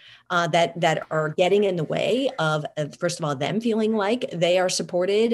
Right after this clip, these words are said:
and doing their best work, uh, their ability to work with teachers? What can we take off from students?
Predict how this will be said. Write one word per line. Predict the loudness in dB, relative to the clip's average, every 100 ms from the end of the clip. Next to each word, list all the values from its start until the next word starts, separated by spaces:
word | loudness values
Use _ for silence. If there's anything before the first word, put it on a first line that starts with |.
| 0
and | -2 0 -2 -4 -4
doing | -2 -2 0
their | 0
best | 0 -2 -4
work, | -2 0 -2 -10 -20 -20 -12 -4
uh, | 0 0 -2
their | 0 2
ability | 2 2 2 2 2
to | 0 -2
work | -2 -2
with | -4
teachers? | -4 -2 -2
What | 2 0
can | 0 -4
we |
take | -2 0 2
off | 0 2
from | 0
students? | 0 -2 -2 -4 -8 -16